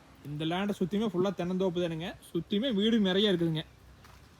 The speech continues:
மெயின் ரோட்டுக்கும் பார்த்தீங்கன்னா, ரொம்ப பக்கங்க.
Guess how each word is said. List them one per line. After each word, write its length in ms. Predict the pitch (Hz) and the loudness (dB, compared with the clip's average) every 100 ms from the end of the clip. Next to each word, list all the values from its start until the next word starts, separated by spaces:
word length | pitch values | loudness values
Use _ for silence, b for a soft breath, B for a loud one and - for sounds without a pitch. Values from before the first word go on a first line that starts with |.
| - - - - - - - - - - - - - - 147 160 160 - - - - - - - - - - - - - - | -20 -20 -20 -20 -20 -20 -20 -20 -20 -20 -20 -20 -20 -14 -12 -12 -16 -20 -20 -20 -20 -20 -20 -20 -20 -20 -20 -20 -20 -20 -14
மெயின் 280 | 143 165 196 | -4 -2 2
ரோட்டுக்கும் 340 | 214 202 202 190 | 2 2 2 0
பார்த்தீங்கன்னா, 300 | 185 208 214 | 0 0 -2
ரொம்ப 280 | 165 185 185 | 0 -2 -2
பக்கங்க. 340 | 170 160 156 | -4 -4 -4